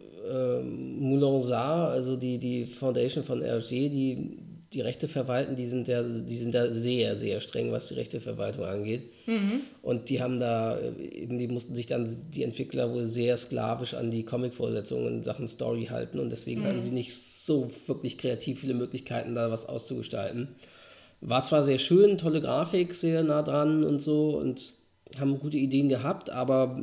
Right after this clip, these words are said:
Speaker 1: wahrscheinlich hat sie das doch ein bisschen eingeschränkt, dass das dann zu einem erfolgreichen Klassiker wurde, plus diesem hohen Schwierigkeitsgrad.
Speaker 2: Ja.
Speaker 1: Was hast du so als nächstes?
Speaker 2: Ja, ich weiß nicht, ob du vielleicht jetzt noch m-, mit ein paar P-C-Spielen, äh, weitermachen willst. Ansonsten würde ich jetzt zum
Speaker 1: Hm?
Speaker 2: Super Nintendo
Speaker 1: Können, wir
Speaker 2: übergehen.
Speaker 1: können erst gerne weitermachen mit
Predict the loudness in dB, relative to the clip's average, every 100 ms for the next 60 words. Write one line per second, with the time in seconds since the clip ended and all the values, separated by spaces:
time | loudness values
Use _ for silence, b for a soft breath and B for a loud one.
0 | -6 -4 -2 0 -2 -2 -4 -4 -4 -4
1 | -4 -6 -6 -4 -4 -4 -6 -4 -4 -6
2 | -6 -4 -4 -4 -4 -6 -4 -6 -4 -4
3 | -6 -8 -8 -8 -8 -8 -6 -6 -6 -4
4 | -4 -4 -6 -4 -4 -2 -2 -4 B B
5 | B B -8 -4 -4 -4 -8 -10 -10 -12
6 | -12 -14 _ -10 -8 -8 -12 -20 -20 -12
7 | -10 -10 -8 -4 0 4 2 0 -4 -6
8 | -6 -12 -14 B 0 2 2 0 -2 -2
9 | -2 -4 -6 -8 -6 -6 -6 -8 -6 -2
10 | -2 -2 -6 -6 -6 -4 -6 -6 -10 -14
11 | -14 -4 -4 -4 -6 -4 -4 -2 -4 -2
12 | -2 -2 0 -2 -2 0 0 0 2 0
13 | -2 -4 -2 -2 -4 -2 0 0 0 -4
14 | -4 -2 -2 -4 -6 -6 -8 -2 2 4
15 | 2 -2 -6 -10 -10 -8 -8 -4 -2 0
16 | 2 2 4 2 2 2 4 4 4 2
17 | 2 2 4 2